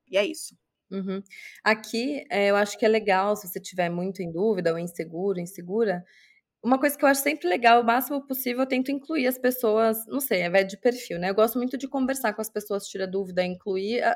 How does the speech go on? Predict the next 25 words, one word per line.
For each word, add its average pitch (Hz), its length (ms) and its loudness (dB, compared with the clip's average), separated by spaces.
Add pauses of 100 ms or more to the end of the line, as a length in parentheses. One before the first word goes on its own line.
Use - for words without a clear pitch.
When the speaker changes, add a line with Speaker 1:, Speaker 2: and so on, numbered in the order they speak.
(160)
Speaker 2:
quem 254 160 0
é 254 40 4
muito 262 220 2
próximo 185 400 4
de 180 100 -8
mim, 175 140 -8
né? 170 600 -4
É, 156 160 -6
amigos, 175 680 0
enfim, 180 280 -10
namorado, 170 400 -4
famílias, 180 560 -6 (240)
família. 180 500 -4 (800)
Pergunta 415 440 6
pros 427 80 -6
seus 294 160 2
amigos, 269 320 4
tipo, 254 160 -6
"Gente, 285 220 2
vocês 349 160 0
investem? 254 440 2
Que 226 120 -6
corretora 262 340 2
vocês 277 260 -2
usam?" 180 380 -2